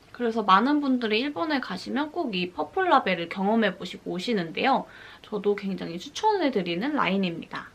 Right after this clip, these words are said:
전체적으로 긴 느낌의 에코백이고요. 이게 원단이 코드로이로 되어 있어가지고 조금 더 독특한 느낌을 줍니다.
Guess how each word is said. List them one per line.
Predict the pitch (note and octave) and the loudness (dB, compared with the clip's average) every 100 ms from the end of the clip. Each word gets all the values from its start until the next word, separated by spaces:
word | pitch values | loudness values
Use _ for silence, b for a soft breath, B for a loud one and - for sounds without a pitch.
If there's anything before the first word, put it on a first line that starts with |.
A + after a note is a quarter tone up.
| - - - | -20 -20 -8
전체적으로 | A#3+ A#3 C4 C4+ B3 G#3 A3 C4 G4 G4+ | 0 2 4 6 6 4 2 0 0 -2
긴 | - A#3 C4+ D#4+ C4 | 0 4 6 6 4
느낌의 | G3+ - A3 F#3 | 2 -2 2 2
에코백이고요. | E3+ - A3 F#3 F3+ - B3+ E4+ A#3 - - - | 0 -2 0 0 -2 -6 2 2 2 -4 -20 -10
이게 | A3+ A3+ | 2 4
원단이 | F#3 G3+ A#3 C#4+ B3+ B3+ B3 | 4 4 6 6 6 4 2
코드로이로 | - G4+ G#4+ G4+ E4 A#3+ | 2 4 6 4 4 2
되어 | G#3 F#3+ | 2 -2
있어가지고 | F3+ - G3 F3+ - - - D#4+ F#3+ B B - | -4 -6 -10 -10 -12 -12 -4 0 0 B B -14
조금 | E4+ - D#4+ | -12 -6 -4
더 | B3+ | -4
독특한 | A#3+ G3+ - F#4 F4 C#4 | -4 -6 -6 -6 -2 -2
느낌을 | F#3 - F#3+ E3+ | -2 -4 -4 -4
줍니다. | - E3+ D3+ F3+ | -8 -12 -12 -14